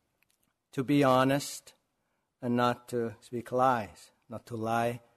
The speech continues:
to ourselves, not to fool ourselves, not to lie to others. Could say that it's a way of respecting reality,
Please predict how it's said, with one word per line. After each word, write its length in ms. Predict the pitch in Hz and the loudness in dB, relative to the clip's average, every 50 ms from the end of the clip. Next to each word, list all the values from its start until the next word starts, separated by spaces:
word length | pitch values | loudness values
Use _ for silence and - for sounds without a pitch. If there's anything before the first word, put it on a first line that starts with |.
| _ _ _ | _ _ _
to 60 | - | -20
ourselves, 760 | 95 - - - 113 110 117 123 143 143 - - - - - _ _ _ _ _ _ _ _ _ | -16 -14 -10 -8 -6 -4 -4 -4 -6 -8 -14 -18 -20 -20 -20 _ _ _ _ _ _ _ _ _
not 160 | 104 95 - - | -20 -20 -18 -20
to 80 | 107 | -20
fool 500 | - - - - 135 131 139 139 135 135 - _ - | -20 -14 -4 0 2 2 2 2 0 -4 -10 _ -4
ourselves, 560 | 131 123 - - - 127 123 123 127 127 - - _ _ _ _ _ _ _ _ _ _ _ _ _ _ _ _ _ _ _ _ _ _ _ _ _ _ _ _ _ _ _ _ _ _ _ _ _ _ - | -4 -4 -4 -4 -2 -2 -2 -2 -2 -6 -10 -18 _ _ _ _ _ _ _ _ _ _ _ _ _ _ _ _ _ _ _ _ _ _ _ _ _ _ _ _ _ _ _ _ _ _ _ _ _ _ -4
not 180 | 139 131 - - | -4 -4 -2 0
to 80 | 135 | 2
lie 220 | 127 123 127 127 123 | 4 4 4 2 0
to 180 | - - 127 | -2 -4 -2
others. 520 | 123 131 135 - 107 90 - - - - - _ _ _ _ _ _ _ _ _ _ _ _ _ _ _ _ _ _ _ _ _ _ _ _ _ _ _ _ _ _ _ _ _ _ _ _ _ _ _ | -2 -2 -4 -6 -10 -16 -16 -18 -20 -20 -20 _ _ _ _ _ _ _ _ _ _ _ _ _ _ _ _ _ _ _ _ _ _ _ _ _ _ _ _ _ _ _ _ _ _ _ _ _ _ _
Could 120 | - 110 - | -18 -10 -2
say 260 | - 127 127 123 120 | 0 2 2 2 2
that 320 | 113 117 107 107 107 - _ _ _ _ _ _ _ _ | 0 -2 -6 -6 -8 -12 _ _ _ _ _ _ _ _
it's 140 | - - - | -20 -12 -8
a 60 | 117 | -4
way 180 | 117 123 120 117 | 0 0 0 0
of 120 | 110 - | -2 -4
respecting 760 | 120 113 - - - - 123 117 - - _ - 113 113 110 - | -6 -8 -8 -8 -4 -4 -4 -4 -6 -10 _ -8 -6 -6 -8 -8
reality, 760 | 123 113 110 113 113 117 120 123 120 - _ - 98 87 - | -8 -8 -6 -6 -4 -4 -4 -4 -6 -8 _ -12 -12 -12 -14